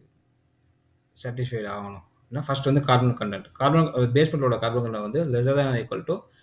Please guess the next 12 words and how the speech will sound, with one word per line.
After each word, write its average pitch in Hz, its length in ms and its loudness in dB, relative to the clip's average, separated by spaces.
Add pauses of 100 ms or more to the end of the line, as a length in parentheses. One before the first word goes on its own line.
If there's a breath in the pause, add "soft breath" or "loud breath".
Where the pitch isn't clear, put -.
(360 soft breath)
zero 147 220 2
point 143 220 2
zero 127 140 4
எயிட்டுக்கு 117 580 -2 (680)
கம்மியா 110 380 -4
இருக்கணும், 117 300 -6
இல்ல 110 380 -4
ஈக்குவலா 110 380 -6
இருந்தாலும் 101 420 -8
ஓகே. - 160 -8
அதே 127 220 0
மாதிரி 123 440 0